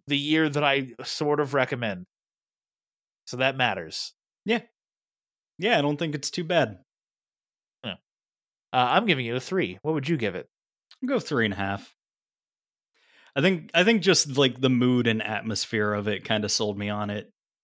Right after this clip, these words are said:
Speaker 1: Yeah.
Speaker 2: I don't know. I've always been a big, uh, big Edgar Allan Poe fan, so just, I don't know, putting him in a thing and having it be, like, moody and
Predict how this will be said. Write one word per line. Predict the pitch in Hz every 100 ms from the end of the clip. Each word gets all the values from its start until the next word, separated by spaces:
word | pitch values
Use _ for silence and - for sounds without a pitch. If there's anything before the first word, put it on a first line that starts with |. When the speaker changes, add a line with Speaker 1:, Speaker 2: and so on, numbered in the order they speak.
| _ _ _ _ _ _
Speaker 1:
Yeah. | 175 113 - _ _ -
Speaker 2:
I |
don't | 110
know. | 110
I've | 117 131
always | 127 120
been | - 113
a | 101
big, | 110 107 101
uh, | 107 104 101 104 _ _ - 127
big | 139 123
Edgar | 113 117
Allan | 117 110 104
Poe | 120 110
fan, | 107 110 107 107
so | - 113 107 104 - - - -
just, | 170 - - 233
I | 233
don't | 165
know, | 170 175 - _
putting | - 214 220
him | 214
in | 226
a | 185
thing | - 139 131 127
and | 131
having | 151 156 147
it | 123
be, | 143 143
like, | 139 131
moody | 123 120 143 110 107
and | 104 104 101